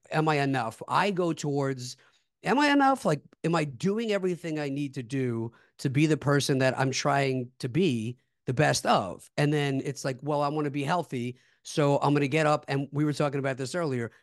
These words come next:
"I'm gonna go do my cold plunge. I'm gonna do my sauna. I'm gonna do all this stuff." But the real thing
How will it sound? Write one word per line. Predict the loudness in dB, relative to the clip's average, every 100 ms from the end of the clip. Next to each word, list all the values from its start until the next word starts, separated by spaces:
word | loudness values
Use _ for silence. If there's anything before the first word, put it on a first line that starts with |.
| _ -4
"I'm | 0
gonna | 0
go | 0
do | 0 0
my | 0
cold | 0 0 0
plunge. | 0 0 -2 -6
I'm | -8
gonna | -6
do | -6
my | -4 -4
sauna. | -2 0 2 2 0
I'm | -2
gonna | -2
do | -2
all | -2 -2
this | -4
stuff." | -4 -2 -2 -4 -10 _ _ _
But | -4 0
the |
real | 0 0 -2
thing | -4